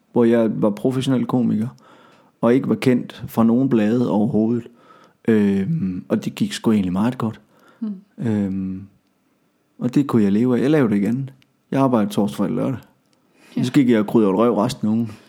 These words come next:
Speaker 2: <laughs>
Speaker 1: Ikke? Og så skrev jeg en, en bagside til Jyllandsposten sammen med en kollega, og så var det det.
Speaker 2: Hmm.
Speaker 1: Og jeg kan huske, den, altså det der, hvor, hvor søm sådan for alvor blev slået i med den der med hensyn til T V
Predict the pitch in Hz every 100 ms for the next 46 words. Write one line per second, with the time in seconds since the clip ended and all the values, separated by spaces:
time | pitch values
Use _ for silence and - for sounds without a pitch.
0 | - - - - 127 - - _ - -
1 | 214 - - 101 98 180 - 76 92 95
2 | 101 - 107 101 113 127 120 117 117 127
3 | 131 113 110 117 107 - 113 110 104 107
4 | 110 113 101 120 110 107 107 135 - _
5 | _ _ 226 202 185 _ _ _ _ _
6 | _ _ _ 120 117 127 156 160 160 -
7 | - 123 151 143 131 - - 127 110 -
8 | - 113 - 143 107 117 - 69 127 107
9 | 104 - 123 139 131 98 - 107 - 120
10 | 104 101 123 98 95 104 101 101 110 110
11 | 110 92 - 104 - 123 98 98